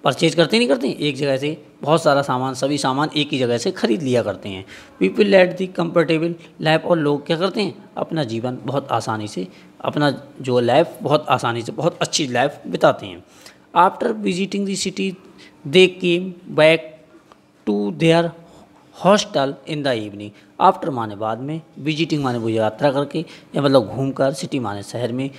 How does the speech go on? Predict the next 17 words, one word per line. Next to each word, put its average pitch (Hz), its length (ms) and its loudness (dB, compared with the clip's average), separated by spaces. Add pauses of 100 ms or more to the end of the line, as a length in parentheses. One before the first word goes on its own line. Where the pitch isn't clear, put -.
(200)
they 156 180 4 (120)
came 123 240 -2
back 117 220 2
वापस 110 360 0
आते 120 240 0
हैं, 117 240 -4 (360)
to 147 120 0
their 123 300 2 (100)
hostel, 113 560 0
hostel 127 300 2
में, 113 240 -2 (280)
in 147 80 4
the 139 240 6
evening 117 200 -4
माने 151 260 -2 (360)
शाम 110 300 -2
को, 98 240 -8